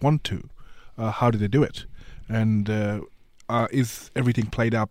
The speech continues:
for a gag or a joke, or everything needs to be undercut with some kind of humor, uh, which kind of sidelined some very important and serious discussions which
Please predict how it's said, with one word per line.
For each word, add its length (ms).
for 580
a 60
gag 560
or 140
a 80
joke, 580
or 400
everything 340
needs 240
to 140
be 360
undercut 560
with 120
some 200
kind 280
of 400
humor, 500
uh, 300
which 300
kind 220
of 320
sidelined 760
some 280
very 240
important 500
and 200
serious 240
discussions 680
which 380